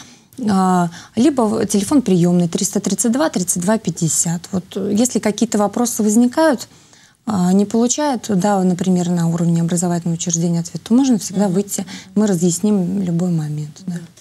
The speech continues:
Speaker 2: И вот ещё тоже одна тема интересная, которой никак не могут подойти вот со времен, со времен, когда существовала Пионерия, там, Октября, это такие массовые детские организации.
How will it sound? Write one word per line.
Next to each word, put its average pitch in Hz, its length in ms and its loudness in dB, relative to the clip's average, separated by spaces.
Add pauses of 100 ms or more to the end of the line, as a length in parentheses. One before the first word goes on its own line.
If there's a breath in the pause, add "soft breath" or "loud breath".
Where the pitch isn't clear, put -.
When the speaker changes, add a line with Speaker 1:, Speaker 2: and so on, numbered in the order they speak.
(360 soft breath)
Speaker 2:
И 220 60 -6
вот 269 160 -4
ещё 247 160 -6
тоже 214 300 -2
одна 202 260 -2
тема 240 540 -2 (300 loud breath)
интересная, 208 680 -2
которой 233 540 -4 (920 soft breath)
никак 247 360 -2
не 202 60 -2
могут 170 260 -4
подойти 202 420 -2
вот 170 140 -2
со - 100 -4
времен, 202 380 -4 (120)
со 196 140 -2
времен, 214 220 -2
когда 180 260 -2
существовала 185 480 -2
Пионерия, 208 920 0 (400 loud breath)
там, 160 140 -6
Октября, 175 440 -2
это 254 100 -16
такие 220 240 -4
массовые 196 540 0
детские 175 440 -2
организации. 170 800 -4